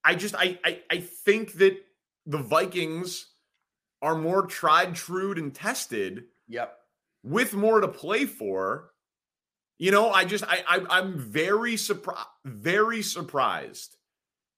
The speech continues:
Speaker 1: that it got this far in this direction. And if it hits Lions minus three, I might need to just double my bet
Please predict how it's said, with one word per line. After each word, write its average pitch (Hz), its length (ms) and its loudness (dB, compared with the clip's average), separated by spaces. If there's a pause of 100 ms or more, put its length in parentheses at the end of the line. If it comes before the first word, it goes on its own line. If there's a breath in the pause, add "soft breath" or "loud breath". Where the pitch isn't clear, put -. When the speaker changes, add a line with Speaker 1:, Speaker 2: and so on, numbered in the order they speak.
(220)
Speaker 1:
that 127 480 0 (520)
it 147 200 -6
got 127 360 4
this 131 220 -2
far 117 540 0
in 113 180 -8
this 113 180 -8
direction. 104 640 -4 (300 soft breath)
And 156 120 0
if 160 140 -6
it 156 80 -8
hits 208 320 -4
Lions 151 540 -2
minus 156 380 0
three, 180 640 -6 (920)
I 156 100 6
might 175 240 2
need 220 180 -6
to 208 60 -8
just 175 260 -4 (380)
double 170 360 2
my 147 160 2
bet 151 520 2